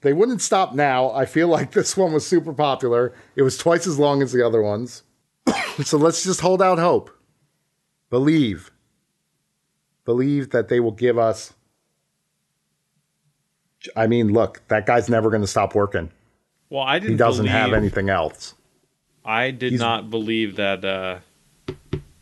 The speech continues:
Speaker 2: they were gonna make Diamond is Unbreakable, and that happened.
Speaker 1: Look, it's like,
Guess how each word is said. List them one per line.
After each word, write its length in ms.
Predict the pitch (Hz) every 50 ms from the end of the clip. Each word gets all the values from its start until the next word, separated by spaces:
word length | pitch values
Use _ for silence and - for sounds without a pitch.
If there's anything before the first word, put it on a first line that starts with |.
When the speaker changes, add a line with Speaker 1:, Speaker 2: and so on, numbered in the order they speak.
| _ -
Speaker 2:
they 100 | 104 101
were 100 | 95 98
gonna 100 | 104 101
make 180 | 98 98 95 90
Diamond 300 | 101 98 101 101 101 98
is 100 | 95 92
Unbreakable, 560 | 98 90 90 92 104 107 120 107 98 90 87
and 100 | 87 90
that 120 | 90 95
happened. 420 | 95 92 90 85 - 92 87 90 - _ _ _ _ _ _ _ _ _ _ _ _ _
Speaker 1:
Look, 260 | 110 104 92 - _ - _ _ _ _ _ _ _ _ _ _ _ _ _ _ _ _ _ _ _ _ _ _ _ _ _ _ _ _ -
it's 160 | 107 98 -
like, 300 | 113 101 98 87 -